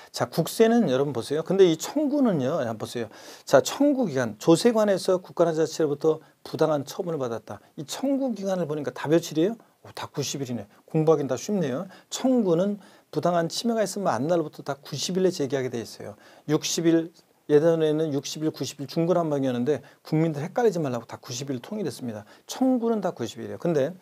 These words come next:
국세가 이의 신청에 대한 결정 기간 있죠? 요거만 이제 이의 신청에 대한 결정 기간, 요거만 삼십 일이에요, 국세가. 자, 그래서 나머지는 또 다 구십 일이고요. 자, 지방세는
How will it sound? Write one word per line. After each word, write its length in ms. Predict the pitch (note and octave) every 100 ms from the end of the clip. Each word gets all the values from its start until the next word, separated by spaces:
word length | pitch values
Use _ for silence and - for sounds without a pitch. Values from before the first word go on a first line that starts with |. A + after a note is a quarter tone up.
| - - _
국세가 680 | - E3+ - G#3 F#3 C#3+ - _ - - -
이의 260 | D#3 F3 A3+
신청에 560 | G#3+ A#3 A3 - G3+ F3+
대한 240 | F#3 F3+
결정 500 | - C3 C#3+ G3 F#3
기간 240 | E3 D#3 C#3
있죠? 280 | - G#3
요거만 560 | C3 C3+ G#3+ G#3+ F#3+ F3
이제 160 | C#3 D3
이의 180 | D3+
신청에 400 | F3+ G#3+ F#3 F#3
대한 160 | E3 E3
결정 380 | D3+ C#3 E3 D3+
기간, 180 | C#3+ B2+
요거만 340 | B2+ G3+ F#3+
삼십 380 | F#3 A#3 F#3+ D#3+
일이에요, 280 | A2+ G2+ G#2+
국세가. 640 | B2+ - G#2+ F#2+ A2 F3+ - - - -
자, 140 | - A2
그래서 420 | D#3+ D3+ C#3+ E3 - -
나머지는 480 | A#2+ G3 A#3 A#3
또 100 | G#3+
다 120 | F#3 D#3
구십 380 | - C3 -
일이고요. 260 | B2+ A2 G#2 - - -
자, 160 | - C3
지방세는 880 | B2 - F3+ A3+ G#3+ F#3 G#3 D3+